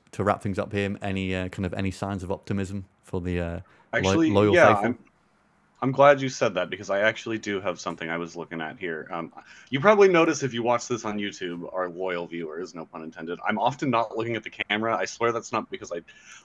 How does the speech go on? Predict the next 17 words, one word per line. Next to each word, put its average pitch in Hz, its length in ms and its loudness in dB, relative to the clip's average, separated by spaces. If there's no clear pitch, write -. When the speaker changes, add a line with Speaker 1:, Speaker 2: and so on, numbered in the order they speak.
Speaker 2:
I'm, 131 280 6
I'm 139 100 6
looking 170 260 4
at 131 100 2
stuff - 300 6
that 107 120 6
I'm, 104 80 2
like, 92 160 0
talking 85 260 0
about, 73 180 -6
right? 95 200 0
And 110 120 -4
so 127 120 4
I've 123 140 6
been 170 140 0
looking 226 300 0
at 190 200 2